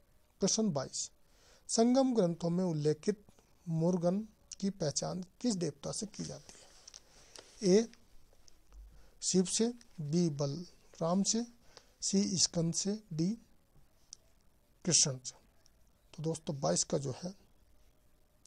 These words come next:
सी ऑप्शन जो निशान लगा है, इसका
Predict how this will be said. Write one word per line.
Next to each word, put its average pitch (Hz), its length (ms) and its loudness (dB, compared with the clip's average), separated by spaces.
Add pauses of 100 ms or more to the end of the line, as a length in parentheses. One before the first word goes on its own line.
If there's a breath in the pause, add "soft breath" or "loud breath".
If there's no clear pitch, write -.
(240)
सी 175 300 2
ऑप्शन 208 360 -2 (800)
जो 151 100 -8
निशान 151 300 -2
लगा 156 240 -2
है, 214 180 -8
इसका - 280 -4